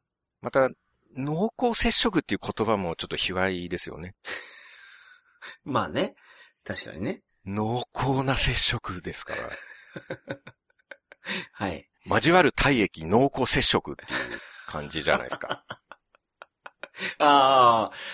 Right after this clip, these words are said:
Speaker 2: その言葉を聞くと、交わる体液濃厚接触ってなんか、もうなんかすごそうですもんね。
Speaker 1: すごいでしょ？
Speaker 2: うん。
Speaker 1: 握手会なんて出会って四秒で濃厚接触ですからね。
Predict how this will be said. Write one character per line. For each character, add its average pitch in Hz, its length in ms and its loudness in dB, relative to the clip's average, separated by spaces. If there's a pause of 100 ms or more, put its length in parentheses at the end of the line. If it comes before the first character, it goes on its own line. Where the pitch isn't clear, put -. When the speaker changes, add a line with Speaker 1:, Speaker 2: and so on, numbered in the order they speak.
(120)
Speaker 2:
そ - 240 4
の 294 280 10
言 277 280 6
葉 240 140 10
を - 80 4
聞 - 120 -8
く - 100 -10
と、 147 100 0
交 180 260 4
わ 202 60 6
る 156 100 -2
体 160 220 0
液 - 140 -6
濃 135 220 2
厚 - 140 -4
接 - 140 -4
触 - 260 -4
っ - 40 -8
て - 100 -10
な 113 100 0
ん 107 40 -4
か、 95 240 -4 (560)
も 131 180 2
う - 20 4
な 127 100 2
ん 127 40 -6
か 117 140 -2
す - 340 0
ご 220 120 2
そ 208 180 6
う - 20 4
で 104 80 -2
す 98 100 -8
も 82 80 -8
ん 82 80 -14
ね。 80 200 -12 (220)
Speaker 1:
す - 140 -8
ご 98 140 2
い 80 40 2
で - 100 -6
し - 100 -4
ょ？ 71 140 0
Speaker 2:
う 104 60 -2
ん。 90 380 -2 (240)
Speaker 1:
握 - 200 2
手 165 80 4
会 175 160 8
な 190 60 8
ん - 40 0
て 117 80 -2
出 104 180 6
会 101 60 12
っ - 100 -16
て 123 100 -2
四 120 220 6
秒 104 160 6
で 78 100 -2
濃 80 240 2
厚 92 100 4
接 - 140 6
触 - 280 -2
で - 80 -10
す - 80 -10
か - 80 -8
ら - 80 -6
ね。 - 80 -2